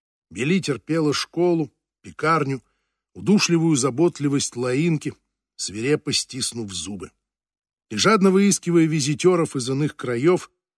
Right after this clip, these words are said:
раскрывала объятия навстречу малейшему дуновению ветра. А по ночам, подобно Иакову,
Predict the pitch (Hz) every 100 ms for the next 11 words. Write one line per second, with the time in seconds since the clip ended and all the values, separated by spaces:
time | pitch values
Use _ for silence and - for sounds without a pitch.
0 | _ - 113 - 101 180 202 185 135 127
1 | 175 - 151 139 120 - 139 165 156 143
2 | 127 120 143 156 - 135 127 117 120 117
3 | 117 127 123 117 110 117 120 - 92 _
4 | _ _ _ _ _ _ - - 107 107
5 | - 190 190 123 104 110 123 113 110 101
6 | 110 165 156 131 123